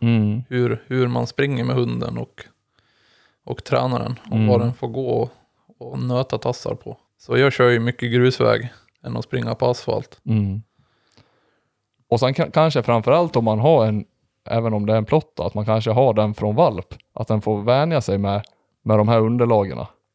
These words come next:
Speaker 2: Jo, det går ju inte att ha en hund som har sprungit på gräsmattan en hel säsong och sen ut och köra med den. Det är väl klart att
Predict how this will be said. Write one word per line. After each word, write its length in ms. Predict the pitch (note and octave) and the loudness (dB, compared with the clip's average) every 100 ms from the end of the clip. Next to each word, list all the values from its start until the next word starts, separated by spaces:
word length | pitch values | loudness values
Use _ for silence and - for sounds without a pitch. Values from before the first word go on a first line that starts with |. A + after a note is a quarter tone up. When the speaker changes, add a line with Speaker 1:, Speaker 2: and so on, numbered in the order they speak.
| _ | _
Speaker 2:
Jo, 240 | C#3 A#2+ - _ _ _ B2+ | -8 -8 -8 _ _ _ -4
det 160 | B2 | -4
går 220 | B2 B2+ | 0 0
ju 40 | A#2+ | 0
inte 100 | A#2+ A#2+ | 0 0
att 20 | |
ha 40 | |
en 100 | A#2 | 2
hund 200 | B2+ A#2+ | 0 -2
som 160 | - A#2 | -4 -4
har 80 | A#2 | -4
sprungit 400 | - A#2 A#2 - | -4 -6 -6 -4
på 60 | |
gräsmattan 600 | A#2+ B2 A#2+ B2+ - - | 0 0 0 -6 -6 -10
en 80 | A2 | -4
hel 160 | A2+ - | -6 -4
säsong 360 | A#2+ A#2 A2+ | -4 -4 -4
och 100 | A2 | -6
sen 200 | - A#2 | -6 -6
ut 180 | A2+ - | -6 -8
och 60 | A#2+ | -4
köra 240 | A#2+ A#2 | 0 0
med 140 | A#2 A2 | -2 -6
den. 120 | A2+ | -6
Det 80 | A#2 | -6
är 40 | |
väl 100 | A2+ | -6
klart 300 | - A2+ - | -6 -6 -6
att 400 | - _ _ | -14 _ _